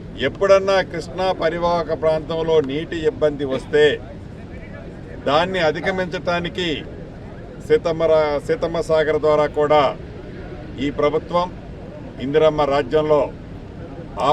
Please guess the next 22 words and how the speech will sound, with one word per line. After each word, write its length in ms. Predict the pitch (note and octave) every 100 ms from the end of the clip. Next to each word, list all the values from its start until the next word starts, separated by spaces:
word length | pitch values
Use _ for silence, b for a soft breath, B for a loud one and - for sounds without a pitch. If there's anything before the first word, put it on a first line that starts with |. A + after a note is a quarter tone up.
| -
ప్రాజెక్టును 560 | D#3+ D#3+ D#3+ C3+ D#3 D#3
కూడా 200 | D#3+ E3 E3+ - - - A2+
వీలైనంత 520 | D3 F3 E3+ E3+ C#3+ D#3
తొందరలో 400 | D3 D3+ D#3+ D#3+ D3+
పూర్తి 240 | C#3+ D3 D#3+ D#3
చేసుకోబోతున్నాం. 800 | D3+ - D#3 D3+ D3+ D#3+ E3+ F3 - - - - - - - - - - - - - B2
ఏనుకూరు 380 | D#3+ E3 F3 E3 D#3
దగ్గర 220 | D3 D#3+ D3+
లింక్ 220 | C#3 D3+ D3
కెనాల్ 360 | D#3+ D#3+ D#3+ D3+ A2 - - F2+ A2
almost 420 | C#3 D3+ E3+ E3+ E3 C#3
కంప్లీట్ 380 | C#3 D#3 E3 A#2+ D3
కావచ్చింది. 560 | D3 D#3+ - D#3+ F3 F#3 - - B B - A#2
అనుకున్నది 480 | D3+ D3+ F3+ F3+ E3
అనుకున్నట్లు 520 | D#3+ E3 E3+ E3 D#3 C#3+
జరిగితే 420 | C#3 D3 D#3 E3 C#3+ - - - - - - - - C3
ఈ 40 | C#3+
పదిహేనవ 440 | C#3 D3+ E3 E3 D#3+ D#3+
తారీఖు 340 | D3 D3+ D#3 D3+
నాడు 240 | D3+ D3+ A#2 F#2 - - -
గౌరవ 260 | A#2+ C3+ C#3+ C3+
ముఖ్యమంత్రి 480 | B2+ D#3 D3+ D3+ C#3